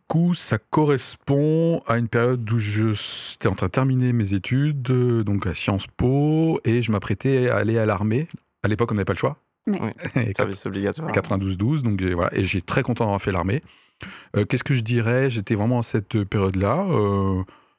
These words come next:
Speaker 1: ben, rien de spécial, franchement. Moi, je trouve qu'il a bien, il a bien tourné, ce mec-là.
Speaker 3: Donc, peut-être un message pour le rassurer, lui dire : « Oh, ça va bien se passer. » euh. <laughs>
Speaker 1: Ah ouais, euh... Ouais, je pense que je suis resté assez intègre, euh, assez aligné.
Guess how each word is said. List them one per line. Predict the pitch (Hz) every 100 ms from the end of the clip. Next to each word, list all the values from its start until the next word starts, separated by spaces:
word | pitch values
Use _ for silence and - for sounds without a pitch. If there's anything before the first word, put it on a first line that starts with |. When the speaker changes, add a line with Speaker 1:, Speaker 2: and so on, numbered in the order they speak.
| -
Speaker 1:
ben, | 101
rien | 87
de | 127
spécial, | - 110 95 107
franchement. | - 90 90 98 131 90
Moi, | 90
je |
trouve | - 101
qu'il | - 98
a | 90
bien, | 98 113 113 110
il | 95
a | 90
bien | 110
tourné, | - 107 95
ce | 127 107
mec-là. | 98 - 92 _ _ 113
Speaker 3:
Donc, | 104
peut-être | 120
un | 117
message | 113 127 120 -
pour | 120
le | 117
rassurer, | 113 - 120 113
lui | 127
dire : « | 117 156
Oh, |
ça | 156 151
va |
bien | 120 131
se |
passer. » | - 120 -
euh. | 131 247 113 127 - -
<laughs> | - 139
Speaker 1:
Ah | 104 139 175
ouais, | 120 131
euh... | 170 151 107 104 95 90 90 - - - 170 - _ _ _ _ _ _ _ _ - _ _ _ _ _ _ - 208 _ _ _ _ _ _ 196
Ouais, | 170 156 113
je | 151
pense | 147 -
que | - 104 101 95 90
je | 90
suis | 104
resté | 90 -
assez | 90 - 131
intègre, | 117 107 110 127 113
euh, | 98 95 92
assez | 92 - 120 123
aligné. | 113 110 107 113 196